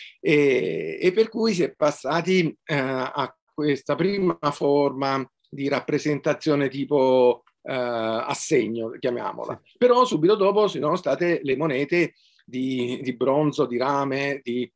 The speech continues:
Speaker 1: eh, di argento o addirittura d'oro. E, ed è stato così per tantissimo tempo,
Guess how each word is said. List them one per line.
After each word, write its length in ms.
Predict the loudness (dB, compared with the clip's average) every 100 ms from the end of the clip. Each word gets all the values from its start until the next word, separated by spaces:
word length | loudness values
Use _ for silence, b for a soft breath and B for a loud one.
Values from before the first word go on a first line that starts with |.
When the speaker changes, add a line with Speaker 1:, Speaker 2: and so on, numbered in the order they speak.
| _ -4
Speaker 1:
eh, 760 | 0 2 2 0 -2 -6 -10 -14
di 220 | -6 -2
argento 640 | -2 -2 0 0 0 2
o 320 | 2 2 0 0
addirittura 680 | -2 -6 -8 _ -6 -4 -4
d'oro. 420 | -4 -6 -8 -12 b b b _ _ _ _ _ _
E, 280 | 2 4 4
ed 100 | 2
è 40 |
stato 280 | 0 2 2
così 260 | 2 -2 0
per 180 | 0 0
tantissimo 680 | -4 -4 -6 -6 -2 0
tempo, 560 | 2 2 0 0 0 0